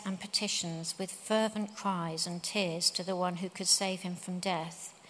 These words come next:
And he was heard because of his reverent submission.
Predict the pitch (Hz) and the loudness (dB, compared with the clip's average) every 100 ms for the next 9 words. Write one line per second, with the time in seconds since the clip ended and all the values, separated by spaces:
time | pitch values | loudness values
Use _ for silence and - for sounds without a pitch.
0 | - - - - - - - 208 190 220 | -20 -18 -18 -18 -20 -14 -2 0 2 2
1 | 214 - 233 226 180 175 196 190 202 208 | 2 2 2 2 2 0 -6 -4 -4 -4
2 | 196 175 180 185 180 180 - - 180 190 | -4 -2 -2 -2 -4 -6 -2 -2 -2 -2
3 | 170 - 165 165 | -2 -4 -4 -8